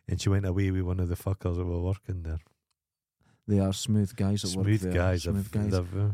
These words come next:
Speaker 2: Ladies and gentlemen, join us
Speaker 1: Ah.
Speaker 2: on Patreon where you can see the full video version of this, and it's absolutely
Speaker 1: Uh-huh.
Speaker 2: wonderful. It's so good, and we're
Speaker 1: Uh-huh.
Speaker 2: getting lots of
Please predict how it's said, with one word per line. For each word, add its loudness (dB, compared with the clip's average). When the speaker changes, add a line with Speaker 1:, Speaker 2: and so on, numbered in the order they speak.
Speaker 2:
Ladies 2
and 0
gentlemen, 0
join 2
us 6
Speaker 1:
Ah. 4
Speaker 2:
on 0
Patreon -2
where 0
you -6
can -12
see -4
the -2
full -2
video 0
version -4
of -4
this, -6
and -6
it's -10
absolutely -2
Speaker 1:
Uh-huh. 4
Speaker 2:
wonderful. -2
It's -10
so -8
good, -8
and -6
we're -6
Speaker 1:
Uh-huh. 0
Speaker 2:
getting -2
lots -6
of -2